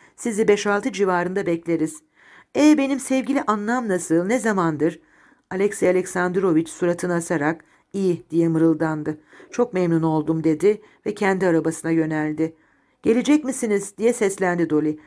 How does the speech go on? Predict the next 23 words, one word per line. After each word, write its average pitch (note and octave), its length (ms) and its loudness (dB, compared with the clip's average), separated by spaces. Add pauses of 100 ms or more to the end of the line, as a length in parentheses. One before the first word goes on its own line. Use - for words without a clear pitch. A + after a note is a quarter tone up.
(280)
Alexey C#4 420 2
Aleksandrovich F3+ 920 0 (220)
hareket G#3 420 0
eden F#3 400 2
arabaların F#3+ 580 0
gürültüsü F3+ 500 -4
içinde E3+ 560 -2 (340)
Dolly'nin A#3+ 460 2
duyamadığı G3 560 0
bir F3 100 -2
şeyler F3 440 0
söyledi. D#3+ 640 0 (260)
Stefan A3 400 0
Arkadyiç, F#3+ 720 -2 (340)
"Yarın C4 260 2
uğrarım." A#3 500 2 (120)
diye G3+ 220 0
bağırdı. D#3+ 500 -2 (440)
Alexey G3 380 0
Aleksandrovich F3 840 0
arabaya E3 460 2
bindi. D#3 420 -2 (280)
Görmemek G#3 640 0